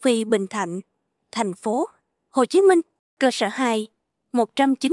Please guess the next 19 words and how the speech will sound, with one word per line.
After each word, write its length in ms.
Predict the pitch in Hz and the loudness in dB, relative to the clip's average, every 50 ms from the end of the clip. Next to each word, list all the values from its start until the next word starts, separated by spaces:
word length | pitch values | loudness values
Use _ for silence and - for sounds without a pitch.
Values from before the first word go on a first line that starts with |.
| 392 453 | 2 2
mươi 80 | 381 | 2
ba 140 | 285 285 285 | 2 2 2
A, 220 | - 247 262 269 | 2 0 0 0
một 240 | 254 240 220 214 _ | 0 0 -2 -2 _
trăm 200 | - 254 254 247 | -2 -2 -2 -2
chín 160 | - - 285 | -2 0 0
mươi 140 | 349 427 320 | 2 2 2
lăm 200 | 294 302 294 269 | 2 2 0 0
Hùng 200 | 247 262 220 214 | 0 -2 -4 -4
Vương, 280 | 190 240 277 294 285 262 - _ _ _ _ | -2 0 0 0 0 -2 -4 _ _ _ _
phường 240 | - 240 214 196 190 | -2 0 0 0 0
chín, 280 | - - 247 262 339 466 - _ _ _ _ | -2 -2 0 2 2 0 -2 _ _ _ _
quận 220 | - 262 190 185 202 | -2 -2 0 0 0
năm, 160 | 240 254 254 240 _ _ _ _ _ _ _ | -2 -2 -4 -6 _ _ _ _ _ _ _
thành 200 | - 240 220 202 | -4 -4 -4 -4
phố 300 | - - 247 240 302 415 - _ _ _ _ _ _ _ _ _ _ _ _ _ | -2 -2 -2 -2 -2 -2 -6 _ _ _ _ _ _ _ _ _ _ _ _ _
Hồ 160 | _ - 240 | _ -2 0
Chí 160 | 220 - 302 | 0 2 2
Minh. 200 | 392 370 339 320 | 4 4 4 2